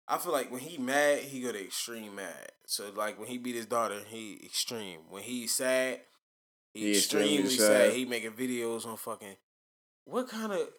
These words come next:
Speaker 1: you a grown ass man and you
Speaker 2: Yeah.
Speaker 1: making videos on Instagram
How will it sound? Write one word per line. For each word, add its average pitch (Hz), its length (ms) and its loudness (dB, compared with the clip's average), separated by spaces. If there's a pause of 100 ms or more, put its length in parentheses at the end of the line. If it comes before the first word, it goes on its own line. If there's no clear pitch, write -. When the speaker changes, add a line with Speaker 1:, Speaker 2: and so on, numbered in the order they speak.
(120)
Speaker 1:
you 247 200 -2
a 131 60 2
grown 165 380 4
ass 135 280 4
man 98 440 -4
and 107 120 -8
you 98 100 4
Speaker 2:
Yeah. 98 240 8
Speaker 1:
making 87 80 2 (160)
videos 156 280 2
on 123 140 0
Instagram 101 800 -4